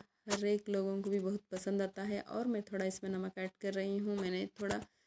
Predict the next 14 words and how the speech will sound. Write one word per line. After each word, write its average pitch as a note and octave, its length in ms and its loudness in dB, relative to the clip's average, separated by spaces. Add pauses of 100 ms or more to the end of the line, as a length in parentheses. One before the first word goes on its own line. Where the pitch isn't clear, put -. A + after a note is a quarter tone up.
(160)
सब्जियों G3+ 380 4
में G#3+ 120 6
थोड़ा G3 200 2
सा F#3+ 140 0
नमक F#3+ 240 2
ऐड F3+ 200 0
किया F3+ 260 0
था - 500 -4
और F#3+ 260 4
मैं F#3 160 2
इसे F#3+ 460 0
राइस F#3 340 0
में A3 100 0 (400)
एक F#3 280 0